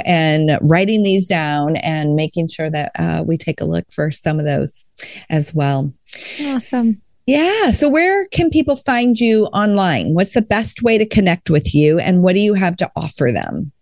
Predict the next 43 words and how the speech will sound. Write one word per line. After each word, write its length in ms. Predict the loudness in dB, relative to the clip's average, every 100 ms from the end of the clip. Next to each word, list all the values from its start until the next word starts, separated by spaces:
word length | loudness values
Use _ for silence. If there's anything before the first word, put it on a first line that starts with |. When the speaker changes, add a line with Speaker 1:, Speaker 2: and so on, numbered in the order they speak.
| _ _
Speaker 2:
Yes. 440 | 0 2 0 -4 -6 -2
So 140 | 0
the 100 | 2
best 400 | 0 0 -2 -4
place 260 | -2 -2 0
is 200 | 0 2
read 420 | 2 2 2 0 0
aloud 540 | 0 0 0 0 -2
revival 920 | 0 2 0 0 -2 0 -2 -2 -2 -2
dot 260 | -4 -4
com. 380 | -4 -2 0 -2 -6 -10 -2
Um, 400 | 0 0 0 0
that's 280 | -2 -2 -2
where 140 | 0
we 120 | 2
have, 240 | 2 0 0
we 80 | -2
have 120 | -2
free 200 | -2 0
book 280 | 0 -2 -2
lists 220 | -2 0
there. 320 | 0 0 -2
So 140 | -2 0
we 80 | 0
have, 120 | 0
like, 200 | -4 -6 -20 -20 _ -4
books 160 | -4 -2
that 140 | -4
boys 300 | -2 -2 -2
love 220 | -4 -4 0
and 100 | 0
that 140 | 0
girls 340 | -2 0 -2
love. 260 | -2 -4 -2
We 140 | -2 -2
have, 380 | 0 -2 -4 -8
uh, 180 | -4 -4
books 360 | -4 -4 -4 -2
for 80 | -2
different 320 | -2 -6 -2
age 260 | 0 0 -2
groups 500 | 0 2 2 -2 -10 -4
or, 400 | -2 0 -2